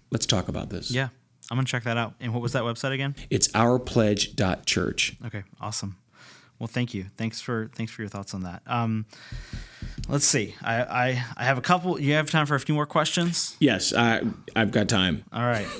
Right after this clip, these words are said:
Speaker 2: let's do it. <laughs> Um, actually, uh, last question. Last question on that topic because I just, it just, you've got me thinking. I'm a Christian, and Jen J, we're, we're a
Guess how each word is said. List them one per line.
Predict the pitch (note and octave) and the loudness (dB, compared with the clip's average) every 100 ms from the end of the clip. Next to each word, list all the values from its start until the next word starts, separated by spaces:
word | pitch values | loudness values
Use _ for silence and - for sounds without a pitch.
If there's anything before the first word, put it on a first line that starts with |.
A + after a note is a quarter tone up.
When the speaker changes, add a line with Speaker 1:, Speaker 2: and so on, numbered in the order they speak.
| - | -2
Speaker 2:
let's | B2 - | -2 0
do | C#3 A#2+ | 0 0
it. | G#2+ - | -2 -10
<laughs> | - _ D3+ | -20 _ 4
Um, | D3 C#3 C3+ C3+ - _ _ - - _ _ _ | 4 4 0 -4 -12 _ _ -12 -12 _ _ _
actually, | D#3 F3 D#3 A#2+ A2+ - | 2 4 0 0 -4 0
uh, | C#3 A#2+ A#2 | 2 2 2
last | C3+ D#3 D3+ | 2 2 0
question. | - A#2 - A2 A2 | 0 0 0 -4 0
Last | C3+ E3 | 0 2
question | F#3+ E3+ C3 | 0 0 0
on | A#2+ | 0
that | A#2 | -2
topic | - G#2+ A2+ | -4 -4 -4
because | G#2+ A#2+ A#2 | -4 -2 -2
I | |
just, | A2+ A2+ - - | -2 -2 -4 -4
it | A#2+ - - | -6 -8 -8
just, | C3 - - _ C#3+ | -4 -4 -6 _ -4
you've | B2+ | 2
got | C#3 C3+ | 4 4
me | A#2+ | 0
thinking. | A#2 G#2 G#2 B2+ - _ - - - _ _ _ _ | -2 -2 -4 -6 -10 _ -20 -20 -20 _ _ _ _
I'm | C3 D#3+ | 4 4
a | E3+ | 2
Christian, | C3 - - A2+ A#2 - | 0 2 0 0 -2 -4
and | B2 | -2
Jen | A#2 A#2 | 0 0
J, | A2+ | 0
we're, | A2+ A#2 | 0 -2
we're | A#2+ | -2
a | A2+ | -4